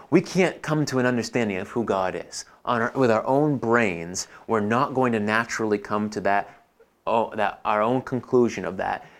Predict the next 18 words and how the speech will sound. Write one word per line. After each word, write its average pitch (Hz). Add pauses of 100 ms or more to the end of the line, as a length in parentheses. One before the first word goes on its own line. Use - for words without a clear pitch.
especially 104 (180)
because 117
of 104
our 98
sin 123
nature. 104 (600)
He 185
has 156
to 131
reveal 120
himself -
to -
us. - (800)
And 120
he's 117
done 156
that 92 (340)
in, 113